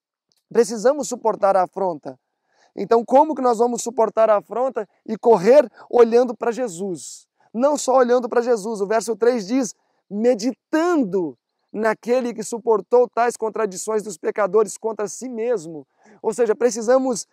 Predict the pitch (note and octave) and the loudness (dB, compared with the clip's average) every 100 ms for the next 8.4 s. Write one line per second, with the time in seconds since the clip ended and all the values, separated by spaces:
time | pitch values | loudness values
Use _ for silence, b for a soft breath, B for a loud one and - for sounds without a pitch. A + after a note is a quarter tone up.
0 | b b G#3 A#3+ B3+ A3 C4+ - - C4 | b b -2 2 2 0 -4 -4 2 6
1 | C4+ A3 G3+ G3+ F3 F3 F3+ F#3 E3 D3+ | 6 4 0 0 -2 -6 -6 -6 -6 -12
2 | - - _ _ _ G3+ G#3 - G#3 E3 | -20 -20 _ _ _ -8 -8 -8 -8 -8
3 | F#3 - F#3+ D#3+ - C#3 b b b - | -10 -10 -10 -12 -14 -20 b b b -4
4 | G3+ G#3 A#3 G#3 A3 B3+ G3+ F3 G#3 B3+ | -2 -2 -2 0 0 -2 -8 -12 -8 -6
5 | G#3 G#3+ G#3 G#3 F3+ A#3+ A3 G#3 A3 A3 | -4 -2 0 0 0 0 -2 -6 -4 -4
6 | G#3 G3+ G3 F#3 - A3 F#3+ G3 - G#3 | -4 -4 -6 -12 -8 -8 -6 -6 -2 -2
7 | G3+ G3+ A3 A3 A#3 - F#3+ F3 D3 F#3+ | -4 -4 -6 -2 -4 -4 -4 -4 -6 -6
8 | G3+ G3+ F3 | -4 -4 -8